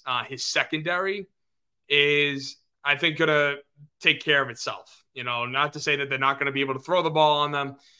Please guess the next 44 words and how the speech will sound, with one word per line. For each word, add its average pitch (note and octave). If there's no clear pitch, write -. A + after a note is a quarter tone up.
but, C#3
uh, E3+
you D#3
know, C3
I C3
think C#3
that C3
it's C3+
gonna D3
be, C3
it's C3+
gonna D#3
be D3
hard C#3+
for C#3
Brock C3
to C3
be B2
able C3
to A#2+
drop C#3
back C3+
thirty, C3+
forty A#2+
times A#2+
and B2
try B2+
to A#2+
beat B2+
Kansas A2+
City A#2
by A2+
doing A#2
that. F#2+
So D#3
the, D#3+
obviously, F#3
I D#3
think D#3
the C#3+
keys E3+
to D3+
the C#3
game, C#3